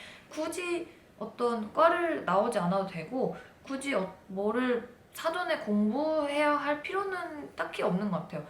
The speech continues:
뭐 뜨개질도 어떻게 보면 다 처음 새로 배우는 거니까 어떤 과를 나온다고 해서 더 이득이 되는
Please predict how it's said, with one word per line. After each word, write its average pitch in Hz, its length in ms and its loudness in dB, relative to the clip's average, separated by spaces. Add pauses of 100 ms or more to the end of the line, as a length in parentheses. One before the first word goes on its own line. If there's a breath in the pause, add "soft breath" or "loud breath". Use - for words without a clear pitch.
뭐 214 140 -10
뜨개질도 294 760 0
어떻게 190 280 -2
보면 190 300 -2 (160)
다 247 200 -2
처음 370 300 0
새로 359 220 -2
배우는 214 340 2
거니까 180 600 0 (280 loud breath)
어떤 220 320 -4
과를 320 280 6
나온다고 208 500 2
해서 254 220 -2
더 196 180 -6
이득이 226 360 0
되는 196 600 -4